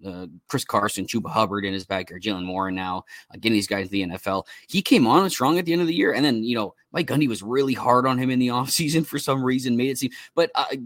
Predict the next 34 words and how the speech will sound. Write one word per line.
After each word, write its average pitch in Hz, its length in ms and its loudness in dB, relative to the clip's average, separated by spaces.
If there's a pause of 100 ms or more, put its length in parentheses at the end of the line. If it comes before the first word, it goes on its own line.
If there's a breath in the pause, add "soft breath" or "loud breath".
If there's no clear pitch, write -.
(120)
like, 123 180 -2
Felix, 139 420 2
I 107 60 -4
think, 104 180 -4
dropped 107 240 -4
his 101 120 -8
quote. 104 200 -4
I 104 40 -6
can't 156 200 -8
remember 127 260 0
if 113 100 -2
it 117 40 -8
was 107 100 -6
just 113 140 -8
in 113 60 -4
the 98 60 -6
chat 113 280 -2
or 107 60 -2
whatever, 104 300 -2
but 107 120 -6
he 117 60 -4
said, 120 280 0
you 107 80 0
know, 107 160 -2 (300 loud breath)
"When 123 140 -2
coaches 175 380 -2
are 143 100 -2
hard 113 260 2
on 131 120 4
you 131 120 2
like 117 200 -4
that 104 240 -6
in 107 180 -8
public, 104 520 -6